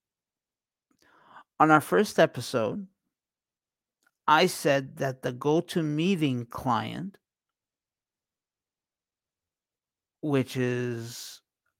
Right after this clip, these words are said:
the application that they use for the classes,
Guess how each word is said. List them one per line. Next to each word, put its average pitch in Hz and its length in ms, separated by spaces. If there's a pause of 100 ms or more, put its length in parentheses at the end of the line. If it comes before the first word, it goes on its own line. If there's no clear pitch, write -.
(640)
the 135 340
application 131 680
that 120 220
they 120 140
use 127 400
for - 180
the 123 120
classes, 160 760